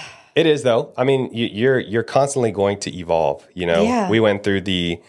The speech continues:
Speaker 1: I keep going, like, the college days to
Speaker 2: Yeah.
Speaker 1: the fitness days to pregnancy days to a
Speaker 2: Mm-hmm.
Speaker 1: mother stage to a family stage. So,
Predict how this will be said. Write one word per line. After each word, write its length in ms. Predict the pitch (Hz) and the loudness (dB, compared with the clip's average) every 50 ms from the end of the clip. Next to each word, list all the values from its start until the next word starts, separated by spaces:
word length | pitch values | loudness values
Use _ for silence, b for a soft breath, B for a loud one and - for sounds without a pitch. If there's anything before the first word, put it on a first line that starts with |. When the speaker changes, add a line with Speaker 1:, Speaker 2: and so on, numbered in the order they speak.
| b b b b b b b b b - | b b b b b b b b b -6
Speaker 1:
I 60 | 87 | -6
keep 160 | - - 85 | -4 -4 -4
going, 160 | 82 82 78 78 | -2 0 0 0
like, 180 | 73 - - | -2 -4 -6
the 160 | - 80 78 | -6 -6 -6
college 460 | - - - 82 80 80 82 - - - | -6 -2 0 0 2 2 0 -2 0 0
days 480 | 85 85 85 82 80 82 82 80 - - | 2 2 2 2 2 0 -2 -2 -4 -2
to 120 | - - | 0 0
Speaker 2:
Yeah. 160 | 82 80 78 | 2 2 0
Speaker 1:
the 80 | 62 58 | -2 0
fitness 280 | - - - 85 85 | -2 -2 -2 -2 -2
days 420 | - 85 85 85 82 82 85 80 - | 0 0 2 2 2 0 -2 -4 -6
to 280 | - - 90 85 82 85 | -8 -6 -6 -6 -6 -8
pregnancy 560 | - - - 95 82 87 85 82 - 90 87 | -8 -4 -4 -2 0 0 -2 -2 -2 -6 -4
days 420 | 82 87 85 82 80 85 87 87 - | -2 0 0 0 -2 -2 -4 -4 -4
to 120 | - 107 | -2 0
a 40 | - | 2
Speaker 2:
Mm-hmm. 120 | 220 214 | 2 2
Speaker 1:
mother 260 | - 85 - 107 104 101 | 2 2 2 2 0 0
stage 420 | - - 90 87 82 82 87 - | 0 0 0 0 0 0 -2 -2
to 80 | - 127 | -4 -4
a 40 | 110 | -4
family 360 | - - - 78 82 90 87 | -2 -2 -2 -2 -2 -2 -4
stage. 400 | - - 95 90 87 87 87 - - | -4 -2 -2 0 0 0 0 0 0
So, 220 | 92 90 90 90 | 0 0 0 -2